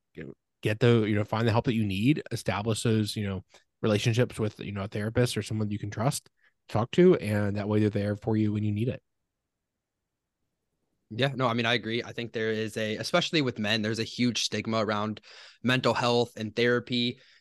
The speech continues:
Speaker 2: And I'm a huge proponent for mental health. I lost one of my best friends to mental health a couple years ago. So I, I tell everyone that they should go, even if you don't feel like you need it. There's all things that we can work through.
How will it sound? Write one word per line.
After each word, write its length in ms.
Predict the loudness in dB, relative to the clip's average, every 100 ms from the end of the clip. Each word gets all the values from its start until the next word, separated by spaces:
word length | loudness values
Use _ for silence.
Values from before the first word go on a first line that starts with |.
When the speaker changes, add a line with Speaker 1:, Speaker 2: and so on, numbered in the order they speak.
| _
Speaker 2:
And 180 | -6 0
I'm 120 | 0
a 40 | 0
huge 160 | -2
proponent 380 | -4 -2 -2 -2
for 100 | -2
mental 280 | -2 -2 0
health. 180 | -2 0
I 80 |
lost 240 | 0 0 -2
one 120 | -4
of 40 |
my 100 | -2
best 220 | 0 -2 -2
friends 340 | -4 -4 -4
to 200 | -2 -2
mental 300 | 0 -2 -2
health 320 | 0 0 0
a 40 | -4
couple 220 | -2 0
years 240 | 0 0
ago. 300 | 0 2 2
So 220 | 0 -2 2
I, 280 | 2 2
I 100 | 0 -2 -2
tell 160 | -2
everyone 320 | 0 0 0
that 100 | 0
they 120 | -2 -2
should 340 | -2 -2 0
go, 180 | 0 0
even 180 | 2 0
if 100 | 2
you 60 |
don't 120 | -2 0
feel 140 | 0
like 160 | 0 -2
you 80 |
need 240 | -2 0 0
it. 180 | 0 -4 -20 -18 0
There's 160 | 2 2
all 280 | 4 4 4
things 340 | 2 0 0
that 80 | -2
we 120 | -2
can 180 | -2 -4
work 280 | -4 -4 -8 -10
through. 400 | -4 -2 -4